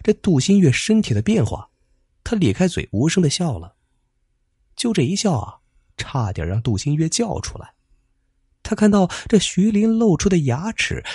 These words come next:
竟然是一颗犹如锯片儿一样的利齿啊！那些牙齿一片血红，上面呢，还残留某种动物的新鲜血迹。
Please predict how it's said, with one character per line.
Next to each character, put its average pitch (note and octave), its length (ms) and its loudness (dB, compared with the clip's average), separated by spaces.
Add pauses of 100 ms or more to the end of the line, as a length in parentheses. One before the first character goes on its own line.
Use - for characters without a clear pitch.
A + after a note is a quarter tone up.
(200)
竟 F#3+ 340 4
然 D#3 180 2
是 E3+ 140 2
一 B2 180 2
颗 - 240 2 (200)
犹 C#3+ 280 4
如 F#3+ 160 2
锯 F#3+ 280 0
片 A3 200 -2
儿 E3+ 140 2
一 A#2 80 2
样 D3+ 140 2
的 F#3+ 80 2
利 G#3 260 0
齿 - 300 -6
啊！ - 220 -18 (1000)
那 A#2 220 2
些 A#2+ 140 2
牙 A#2+ 200 2
齿 D#2 220 -4
一 F2+ 100 -2
片 B2+ 180 0
血 G#2 200 0
红， - 320 -2 (320)
上 G#3 280 -2
面 G2 140 2
呢， C#2+ 80 -4 (160)
还 E3+ 140 0
残 - 400 -4
留 F#3 100 4
某 E3 220 4
种 A2+ 200 0
动 D#3+ 280 2
物 A#2 40 -2
的 F2+ 140 -2
新 F#3+ 240 -2
鲜 G3+ 180 -2
血 G#3 360 -2
迹。 - 240 -8